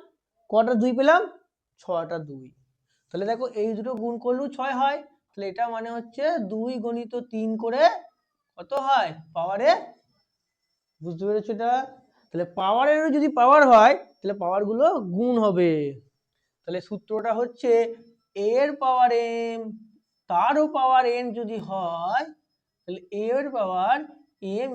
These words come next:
into এন হয় দুই, হুম,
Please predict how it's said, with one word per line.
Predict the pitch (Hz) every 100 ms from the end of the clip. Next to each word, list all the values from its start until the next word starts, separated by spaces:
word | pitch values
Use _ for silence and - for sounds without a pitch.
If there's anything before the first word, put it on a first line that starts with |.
| 220
into | 208 196 311 359 359 _ _ _
এন | 170 156 -
হয় | - _ _ _ _ _ _ _ _ _ -
দুই, | 233 226 294 320 - _ _ _ _ _ _ _ _ _ -
হুম, | 247